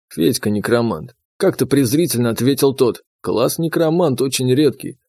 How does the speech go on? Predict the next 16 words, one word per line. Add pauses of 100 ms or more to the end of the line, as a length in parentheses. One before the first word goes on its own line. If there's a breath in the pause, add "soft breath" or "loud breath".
(100)
обладатели
его
боятся
и
презирают, (300)
хотя
по
мне
всё,
что
от
системы,
не
может
быть
плохо.